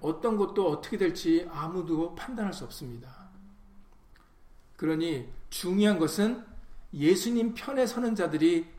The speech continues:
결국에는 잘 된다는 말씀이에요. 전도서 말씀이죠.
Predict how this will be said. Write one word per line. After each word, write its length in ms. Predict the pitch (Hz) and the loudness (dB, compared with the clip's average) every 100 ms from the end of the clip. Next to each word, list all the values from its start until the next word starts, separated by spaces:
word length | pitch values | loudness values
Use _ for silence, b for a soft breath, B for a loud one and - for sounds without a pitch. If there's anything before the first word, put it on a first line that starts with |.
| - | -16
결국에는 640 | - 143 160 160 151 151 | -6 -2 0 0 -2 -2
잘 240 | - 156 143 | -6 -6 -4
된다는 420 | 151 139 127 120 | -4 -4 -6 -8
말씀이에요. 560 | 117 - 117 - - - | -8 -10 -14 -14 -16 -12
전도서 360 | 139 143 139 | -10 -8 -8
말씀이죠. 500 | 127 120 - 120 120 | -10 -12 -12 -12 -14